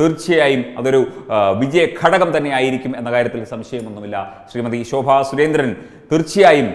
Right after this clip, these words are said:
കഴക്കൂട്ടത്ത് വിജയ കിരീടം ചൂടും. ഇവിടെ ശബരിമല ആചാരലംഘനത്തിന് കൂട്ടുനിന്ന, അതിന് മുൻപന്തിയിൽ നിന്ന കടകംപള്ളി സുരേന്ദ്രൻ തോറ്റ് തുന്നമ്പാടും എന്ന കാര്യത്തിൽ യാതൊരു സംശയവുമില്ല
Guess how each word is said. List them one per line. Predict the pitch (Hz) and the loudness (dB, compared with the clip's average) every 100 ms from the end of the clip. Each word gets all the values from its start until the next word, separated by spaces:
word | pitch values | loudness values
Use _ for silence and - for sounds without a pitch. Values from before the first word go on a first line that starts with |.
| - | -2
കഴക്കൂട്ടത്ത് | 135 143 - - 123 120 98 - - | -2 0 -2 -2 -2 -2 -2 -4 -12
വിജയ | 113 143 143 170 156 | -2 -2 2 4 4
കിരീടം | - 165 190 196 175 143 | 4 4 6 6 4 2
ചൂടും. | 135 113 87 - - - | 0 0 -4 -12 -20 -6
ഇവിടെ | 123 147 156 - - - | -2 2 2 0 -10 0
ശബരിമല | 151 156 170 170 | 2 2 2 2
ആചാരലംഘനത്തിന് | 170 156 165 185 190 185 185 190 185 190 | 2 0 4 6 6 4 2 2 2 -2
കൂട്ടുനിന്ന, | 175 196 196 214 202 180 127 - | 0 -2 2 2 4 2 2 0
അതിന് | 131 151 190 180 - 165 | -2 0 0 -4 -6 0
മുൻപന്തിയിൽ | 233 254 233 208 196 180 | 2 6 6 8 6 4
നിന്ന | 170 151 123 151 | 0 0 0 2
കടകംപള്ളി | 160 165 165 160 | 2 2 2 -2
സുരേന്ദ്രൻ | 147 151 151 147 131 98 - - - | -2 -2 -2 0 -4 -6 -14 -18 0
തോറ്റ് | 160 175 - 160 - | 2 2 -2 -8 2
തുന്നമ്പാടും | 190 220 180 165 156 135 | 4 4 6 6 4 -2
എന്ന | 139 | -2
കാര്യത്തിൽ | 139 135 127 131 | 0 -2 -2 -2
യാതൊരു | 135 131 | 0 -2
സംശയവുമില്ല | 127 139 131 139 123 117 117 104 | -4 -6 -6 -2 -2 -2 -4 -4